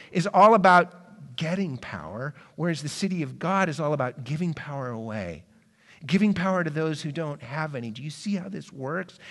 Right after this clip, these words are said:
Do you see how this would make you radically different from the world around you? If you lived your life according to that principle, not getting power, but giving it away, that would make you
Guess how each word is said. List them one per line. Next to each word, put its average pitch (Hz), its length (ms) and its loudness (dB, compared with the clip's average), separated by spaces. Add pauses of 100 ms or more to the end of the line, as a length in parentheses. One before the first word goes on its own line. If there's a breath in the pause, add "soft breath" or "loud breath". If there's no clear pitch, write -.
(140 loud breath)
Do 175 80 -4
you 185 80 0
see 262 180 -2
how 233 120 4
this 196 180 2
would 170 140 -2
make 170 260 -2
you 151 100 -4 (100)
radically 190 500 0
different 180 360 -4 (240 loud breath)
from 151 180 -4
the 147 80 -2
world 160 360 -4
around 170 320 -2
you? 208 200 -2
If 143 140 -4
you 240 300 0
lived 208 300 4
your 196 180 2
life 165 400 4 (220 loud breath)
according 185 420 -2
to 143 120 -4
that 143 360 0
principle, 208 560 -4
not 170 300 -2
getting 190 280 0
power, 139 240 -6
but 135 160 -10
giving 165 280 -6
it 170 100 -6
away, 156 480 -2 (1080 loud breath)
that 233 120 2
would 233 140 0
make 202 320 6
you 190 300 0